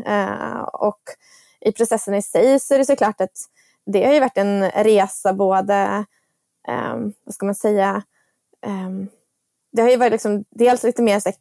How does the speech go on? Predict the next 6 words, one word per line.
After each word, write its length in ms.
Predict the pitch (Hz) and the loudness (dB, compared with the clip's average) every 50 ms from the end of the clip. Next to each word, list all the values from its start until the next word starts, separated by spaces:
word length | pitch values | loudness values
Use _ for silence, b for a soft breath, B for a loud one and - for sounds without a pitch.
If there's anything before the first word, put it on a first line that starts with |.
| - - | -4 -2
kliniskt 680 | 247 233 220 220 254 220 233 208 233 254 - - - | 0 4 4 6 6 6 4 4 2 0 0 0 -2
i 40 | 247 | -2
form 360 | - - - 208 196 196 196 | 0 2 2 2 2 2 0
av 220 | 196 190 190 190 - - | 0 -2 -2 -4 -2 0
avtal 840 | 208 208 202 202 190 190 - - 214 202 202 196 196 196 190 190 | 0 2 2 2 0 -4 -4 -2 0 2 2 2 2 2 0 2
och 320 | 190 185 185 185 185 196 | 2 2 2 2 0 -2